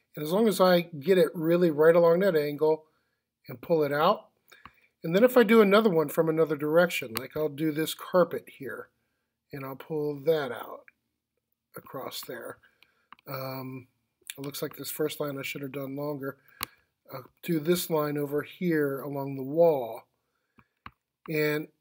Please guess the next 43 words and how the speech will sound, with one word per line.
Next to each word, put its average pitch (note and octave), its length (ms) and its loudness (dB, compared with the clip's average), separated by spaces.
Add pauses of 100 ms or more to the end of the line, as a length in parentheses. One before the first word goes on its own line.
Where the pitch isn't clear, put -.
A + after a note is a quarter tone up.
you, A3 380 0
you, G3 260 -2 (200)
you A3+ 180 2
can B3+ 180 2
do C#4 180 4
this E3+ 240 4
as D3 140 -6
much F#3 260 2
as C#3 160 -6
you D#3 80 -2
need A3+ 300 0
to, C#3 340 -6 (120)
but F3 360 6 (600)
you E3+ 160 -4
should D#3 240 -2
discover, D3+ 840 2 (340)
I'll F3+ 80 -8
come F3+ 200 -2
back E3 220 4
and C#3+ 80 -6
do D3 80 -4
this D3 200 -8
one D3 120 -2
at C3 80 -8
the C#3 80 -4
door D3 260 -2
again, B2 340 -10 (640)
that D3 560 0
as D3 220 -6
long G3 240 4
as F3 160 0
you, F3 300 0 (280)
uh, C3+ 300 -4 (600)
that D3+ 140 -6
they're E3 200 8
all F3 180 8
kind F3 240 2
of C#3 100 -2
going D#3 300 6
to C#3 80 -6
the C3+ 120 -10
same C#3+ 360 -2
place. - 600 -6